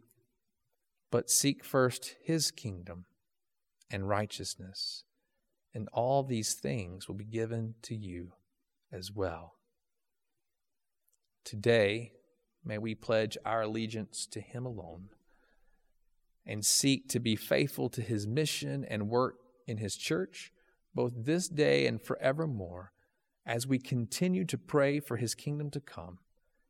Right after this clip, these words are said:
and for his will to be done on earth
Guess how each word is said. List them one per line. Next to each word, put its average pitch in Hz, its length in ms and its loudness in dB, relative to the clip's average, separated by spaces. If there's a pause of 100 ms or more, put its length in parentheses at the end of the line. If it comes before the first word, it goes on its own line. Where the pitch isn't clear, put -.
(360)
and 104 160 -10
for 98 120 -6
his 165 340 -2
will 87 220 -4
to - 120 -14
be 95 80 -6
done 87 380 -12 (640)
on - 260 -6
earth 113 460 -6